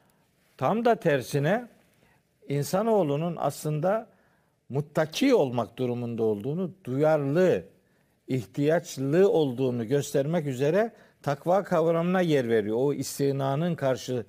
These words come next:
karşıt manalısı olarak Alak suresinde iki kavramı birbirinin zıddı olarak kullanıyor. Sonra Fatır suresinde diyor ki Rabbimiz, e, surenin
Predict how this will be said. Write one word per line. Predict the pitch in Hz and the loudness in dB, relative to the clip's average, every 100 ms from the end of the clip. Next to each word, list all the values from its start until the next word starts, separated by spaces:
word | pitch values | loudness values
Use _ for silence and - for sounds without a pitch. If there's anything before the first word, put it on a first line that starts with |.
| _ _ - | _ _ -6
karşıt | 117 120 - 165 - | -2 -2 -2 -6 -2
manalısı | 123 120 113 110 107 147 | -2 0 0 0 -2 -2
olarak | 135 139 214 226 - _ _ - | 0 2 0 -2 -14 _ _ -4
Alak | 139 160 - | 0 2 0
suresinde | - 135 127 - 156 185 | -2 0 0 -2 -2 0
iki | 147 151 | -2 -4
kavramı | 139 131 135 135 180 147 | -2 0 2 2 0 0
birbirinin | 139 131 135 165 202 190 - - | -2 0 -2 0 -2 -4 -14 -10
zıddı | 120 165 160 175 | -2 -2 0 2
olarak | 165 131 110 - | 2 2 0 -2
kullanıyor. | - 104 107 127 180 226 - _ _ _ _ _ _ _ | -6 0 0 0 -2 -2 -6 _ _ _ _ _ _ _
Sonra | - 202 254 | -2 0 0
Fatır | 160 160 175 262 | 2 2 2 -2
suresinde | 269 - 196 139 - 117 110 104 101 | -4 0 2 2 0 -4 -2 -2 -2
diyor | 196 277 | -2 -2
ki | - 123 104 - 101 | -2 -4 -4 -4 -2
Rabbimiz, | 120 104 127 196 220 - _ _ _ _ _ _ _ _ _ _ _ _ _ _ _ _ _ _ _ _ - | -2 0 -4 -2 -4 -12 _ _ _ _ _ _ _ _ _ _ _ _ _ _ _ _ _ _ _ _ -6
e, | 110 | -6
surenin | 107 151 156 147 165 170 160 | -4 0 2 2 0 -2 -4